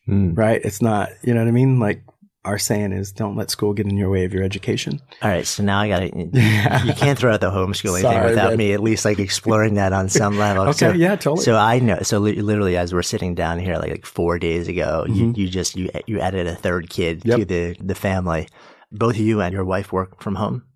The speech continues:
Speaker 2: Yes.
Speaker 1: And you homeschool the kids?
Speaker 2: Yes.
Speaker 1: So how does that <laughs> work?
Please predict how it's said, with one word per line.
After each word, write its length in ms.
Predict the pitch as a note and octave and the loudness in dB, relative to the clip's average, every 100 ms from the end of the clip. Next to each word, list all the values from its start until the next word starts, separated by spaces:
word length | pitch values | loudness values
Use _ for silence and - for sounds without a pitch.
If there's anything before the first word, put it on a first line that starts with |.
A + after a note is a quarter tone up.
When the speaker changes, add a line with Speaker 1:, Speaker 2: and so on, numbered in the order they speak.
| - | -6
Speaker 2:
Yes. 220 | B2+ - - _ - | -6 -6 -18 _ -6
Speaker 1:
And 120 | G#2 | -2
you 80 | G2+ | 0
homeschool 380 | G2+ F#2+ - E2+ | -2 -4 -4 -6
the 80 | F#2+ | -6
kids? 400 | F#2 G#2 - - _ _ | -6 -6 -8 -20 _ _
Speaker 2:
Yes. 200 | B2+ C3 - _ _ - | -6 -6 -12 _ _ -6
Speaker 1:
So 400 | - A2 G2 F#2+ - _ _ _ _ - - - - - - B2+ | 0 2 2 0 -4 _ _ _ _ -14 -12 -10 -10 -12 -8 -4
how 180 | B2 | -2
does 140 | B2+ B2 | -2 -2
that 100 | - | 0
<laughs> 260 | G#2 G2 | 2 2
work? 280 | A#2+ - - | 0 -2 -8